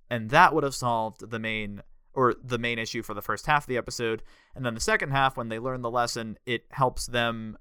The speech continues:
confront Hugh at the end. So, yeah, I think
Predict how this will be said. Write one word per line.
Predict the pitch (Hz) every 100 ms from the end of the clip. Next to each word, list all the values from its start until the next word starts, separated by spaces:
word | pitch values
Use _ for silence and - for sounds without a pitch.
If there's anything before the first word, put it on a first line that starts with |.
| -
confront | 117 110 123 - -
Hugh | 120 104
at | 107 -
the | 104
end. | 87 101 120
So, | 120 113 110 104 _ _ _ _ -
yeah, | 131 98
I | -
think | - 151